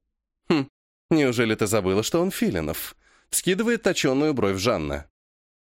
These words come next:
"И то, что Филиновы — князи, когда-то сильнейшие в царстве. И то, что мне нужен доступ в усадьбу Филиновых".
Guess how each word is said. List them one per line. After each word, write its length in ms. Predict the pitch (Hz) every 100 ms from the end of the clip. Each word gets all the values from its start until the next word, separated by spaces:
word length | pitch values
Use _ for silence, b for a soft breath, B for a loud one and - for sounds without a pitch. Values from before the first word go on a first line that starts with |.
| -
"И 120 | 156
то, 140 | 151
что 220 | 143 - 127
Филиновы — 720 | - 104 90 101 143 175 175
князи, 680 | - 131 113 135 190 117 104
когда-то 400 | 107 92 101 110
сильнейшие 760 | - 117 104 101 98 95 135 139
в 60 |
царстве. 680 | - 233 208 - - - - - _ _ b b b b
И 120 | 208
то, 120 | 220
что 160 | 240 226
мне 160 | 208 202
нужен 360 | 208 190 190
доступ 400 | 156 160 - 175
в 40 | 175
усадьбу 380 | 170 175 156
Филиновых". 720 | 170 123 95 95 104 113 -